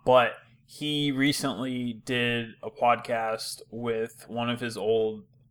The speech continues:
I think he was a manager, 'cause Trihex used to work at GameStop, and I think this guy was one of his old managers, and they did, now, I'm not gonna expect you to, to listen to the entire thing,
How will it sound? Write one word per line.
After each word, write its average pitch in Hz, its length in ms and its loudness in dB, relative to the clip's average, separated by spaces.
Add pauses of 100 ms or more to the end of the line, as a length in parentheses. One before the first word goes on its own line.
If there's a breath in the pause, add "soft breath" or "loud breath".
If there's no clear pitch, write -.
I - 80 -8
think 123 240 -10
he 131 100 -8
was 113 160 -6
a 107 60 -8
manager, 120 800 -4 (220)
'cause 117 240 -10 (180)
Trihex 151 300 8
used 135 140 0
to 123 60 -4
work 123 200 0
at 117 80 -4
GameStop, 113 460 0 (260 loud breath)
and 120 100 0
I - 20 0
think 113 180 -4
this 113 140 -6
guy 113 460 2 (480 soft breath)
was 117 240 -2
one 117 200 0
of 113 100 -2
his 110 100 0
old 110 220 2
managers, 107 520 -2
and 117 220 -6
they 117 100 0
did, 113 480 2 (400 soft breath)
now, 120 280 8 (180)
I'm 131 140 -2
not 143 280 6
gonna 139 160 -2
expect 127 380 2
you 123 120 -4
to, 117 160 -4 (120)
to 120 180 -6
listen 113 420 -6
to 113 100 -6
the 107 160 -2
entire 110 380 -2
thing, 151 380 -4